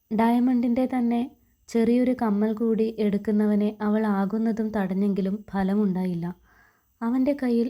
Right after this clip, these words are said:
ഇതിന് മാത്രം കാശുണ്ടാകുമോ എന്ന വേവലാതിയായിരുന്നു മനസ്സ് നിറയെ. വാങ്ങിയതെല്ലാം കവറിലാക്കി മാനേജർ തരുമ്പോൾ ബില്ല് പേ ചെയ്യണ്ടേ എന്നവൾ ഓർത്തു.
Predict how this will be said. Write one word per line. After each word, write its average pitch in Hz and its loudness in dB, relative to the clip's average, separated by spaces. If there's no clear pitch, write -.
ഇതിന് 226 -2
മാത്രം 247 -2
കാശുണ്ടാകുമോ 208 0
എന്ന 202 2
വേവലാതിയായിരുന്നു 190 0
മനസ്സ് 180 -4
നിറയെ. 180 -4
വാങ്ങിയതെല്ലാം 202 0
കവറിലാക്കി 208 -2
മാനേജർ 202 0
തരുമ്പോൾ 196 -2
ബില്ല് 247 2
പേ 254 -2
ചെയ്യണ്ടേ 233 0
എന്നവൾ 208 0
ഓർത്തു. 185 -6